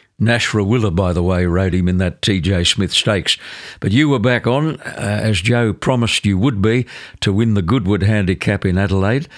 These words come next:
Fifteen days later, off he goes again to the International Sprint in Singapore. Now, what happened in that race?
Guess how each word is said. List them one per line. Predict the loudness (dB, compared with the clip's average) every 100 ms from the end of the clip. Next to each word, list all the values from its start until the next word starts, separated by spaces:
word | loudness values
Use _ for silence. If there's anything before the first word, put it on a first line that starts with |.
| -20 _ _
Fifteen | -2 -2 0 0 0 2 2
days | 2 2 2 0
later, | 0 0 0 0
off | 0 0
he | 0
goes | 0 0 0 0
again | 2 2 2 -2 -6 -18 -4
to | -2
the | 2 2
International | 2 2 2 0 0 0 0
Sprint | -2 0 0 0
in | 0 2
Singapore. | 2 2 2 0 0 0 0 -2 -8 -20 -20 _
Now, | -4 -2
what | 0 0
happened | 0 0 2
in | 2
that | 0 0
race? | -2 0 -2